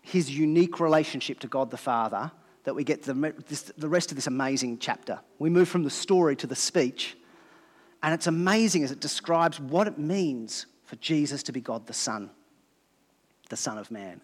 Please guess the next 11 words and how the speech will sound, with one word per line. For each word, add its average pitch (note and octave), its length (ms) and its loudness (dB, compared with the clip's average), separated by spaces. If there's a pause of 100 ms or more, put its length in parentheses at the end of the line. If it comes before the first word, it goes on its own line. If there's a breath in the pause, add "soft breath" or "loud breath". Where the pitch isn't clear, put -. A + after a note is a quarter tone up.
(120)
Amazing. F#3+ 600 -2 (1600 soft breath)
And, F3 220 2
and F3 140 4
a F3 60 6
reason F3+ 520 4
why, G#3 320 6
therefore, D#3 420 2
we C#3+ 120 0
should C#3+ 360 -4 (520 soft breath)
be D3 140 2
expectant - 680 -2